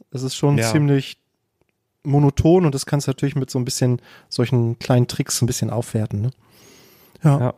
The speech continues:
Speaker 2: ja, das stimmt.
Speaker 1: Genau, aber es gab nette Kommentare auf jeden Fall, also auch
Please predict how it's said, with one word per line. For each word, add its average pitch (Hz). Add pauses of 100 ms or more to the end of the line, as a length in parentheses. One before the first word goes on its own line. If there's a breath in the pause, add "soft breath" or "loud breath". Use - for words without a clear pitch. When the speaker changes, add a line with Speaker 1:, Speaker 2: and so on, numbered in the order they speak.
Speaker 2:
ja, 123 (140)
das -
stimmt. 117 (720 soft breath)
Speaker 1:
Genau, 160
aber 139
es -
gab -
nette 190
Kommentare 175
auf 175
jeden 170
Fall, 170
also 135
auch 143